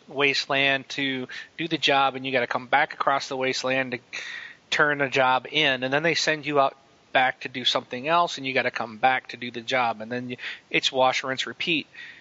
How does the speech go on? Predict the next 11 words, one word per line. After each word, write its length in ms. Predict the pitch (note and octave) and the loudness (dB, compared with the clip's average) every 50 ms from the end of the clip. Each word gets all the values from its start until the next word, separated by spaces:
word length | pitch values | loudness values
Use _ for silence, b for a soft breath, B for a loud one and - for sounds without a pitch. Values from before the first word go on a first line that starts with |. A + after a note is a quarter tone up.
| B B B | B B B
And 140 | D#3 D3 - | -2 2 4
so 320 | - - - A3+ G#3+ A#3+ | 4 4 4 4 2 0
far, 400 | - - - E3 D3+ D3+ D3 D3 | 0 2 2 4 4 4 2 2
that's 560 | C#3 C#3 C3+ - - - - - - - - - _ _ _ - | 2 0 0 0 -2 -4 -4 -4 -4 -6 -8 -12 _ _ _ 0
all 180 | - C3+ C3+ C3 | 0 2 2 0
this 240 | B2+ C3 B2 - D3 | -2 -4 -2 0 0
is. 460 | D#3+ E3 C3+ G#2 E2+ - - - - - b b b b b b b b b b b b _ - | 2 2 0 -2 -4 -6 -8 -8 -8 -10 b b b b b b b b b b b b _ -2
And 420 | D3 D3+ D3 D3 D3 C#3+ C#3+ C#3 C#3 | 2 2 4 4 2 2 0 -2 -2
it's 220 | C#3+ D3+ - - | -2 -2 -2 0
kinda 280 | - - E3 E3 D#3+ E3 | 0 0 0 0 2 2
like, 300 | E3 D#3 C#3+ C#3 C3+ | 4 4 4 2 0